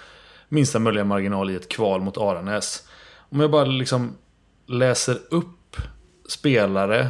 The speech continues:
från förra säsongen som man eventuellt är så här, ja men, eh, det är en bra spelare i Heid. Så är det liksom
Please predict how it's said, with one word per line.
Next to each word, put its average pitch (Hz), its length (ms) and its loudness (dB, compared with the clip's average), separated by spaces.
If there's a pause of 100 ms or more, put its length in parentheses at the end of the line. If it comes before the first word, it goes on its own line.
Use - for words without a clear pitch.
(320)
från 113 220 -2
förra 107 200 2
säsongen 98 320 -2
som 110 120 -4
man 107 120 -2 (140)
eventuellt 127 760 0 (220)
är 101 120 -4
så 104 140 -4
här, 87 140 -2
ja 101 80 0
men, 139 300 2
eh, 120 320 0
det 110 420 0
är 175 40 2
en 175 100 0
bra 107 160 -2
spelare 85 560 -4 (400)
i 104 100 -6
Heid. 87 300 -4 (840)
Så - 180 -4
är 113 80 4
det 95 80 -6
liksom 95 460 -8